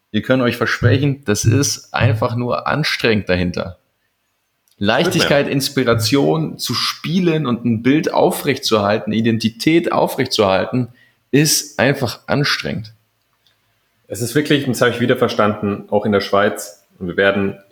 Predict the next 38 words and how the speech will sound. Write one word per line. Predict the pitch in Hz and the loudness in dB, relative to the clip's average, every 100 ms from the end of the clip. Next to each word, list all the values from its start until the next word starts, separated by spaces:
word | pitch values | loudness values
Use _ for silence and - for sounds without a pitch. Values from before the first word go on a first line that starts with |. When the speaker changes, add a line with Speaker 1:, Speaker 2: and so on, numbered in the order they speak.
| _ - | _ 0
Speaker 2:
ohne | 113 110 | 2 2
zu | - - | -2 -4
viel | 131 | -4
zu | - | 0
erzählen, | 113 - 117 | -2 0 0
wir | 101 | 2
werden | 104 | 0
es | - | 2
nächste | 117 131 - | 0 0 0
Woche | 123 - | 0 0
erzählen, | 123 127 143 - _ _ _ _ _ _ _ _ - | 0 -2 -2 -6 _ _ _ _ _ _ _ _ -8
ähm, | 95 101 98 98 95 - - _ _ - | 0 2 4 2 0 -6 -20 _ _ -6
aber | 101 | -2
der | 101 104 - | 2 2 2
Unterschied, | 147 185 180 - 135 165 214 - - _ _ _ _ _ _ | 2 4 2 2 0 2 0 -4 -16 _ _ _ _ _ _
weil | 107 | -2
den | 107 110 | 0 0
einen | 123 151 | 0 2
Satz, | 131 143 - | 2 2 2
den | 127 117 110 | 0 2 2
unser | 101 104 | 0 2
Lehrer | 101 98 | 4 4
losgelassen | 98 98 - 90 85 95 | 2 0 -2 -4 -2 -6
hat, | 110 - - _ _ _ _ _ _ _ _ _ - | -6 -10 -20 _ _ _ _ _ _ _ _ _ -4
nehmen | 107 139 | 0 0
wir | 127 | 2
auch | |
mal | 110 | 0
nächste | 92 - | 0 -4
Woche. | 82 - - _ _ _ _ _ _ _ _ | -10 -12 -20 _ _ _ _ _ _ _ _
Aber | - 117 127 | -2 0 2
einfach | 143 147 160 | 0 2 0
der | - 131 | 2 2
Unterschied | 151 185 180 - 180 180 | 2 4 2 2 0 -2
zwischen | - 131 - 123 - - | -2 0 0 -2 -4 0
Speaker 1:
Eins | 107 - | 0 2
gemerkt. | 120 92 - - | 2 2 0 0
Speaker 2:
Glückseligkeit | 139 180 - 135 143 156 160 - 165 180 - - | 2 2 -2 -4 0 2 0 0 0 0 -2 -12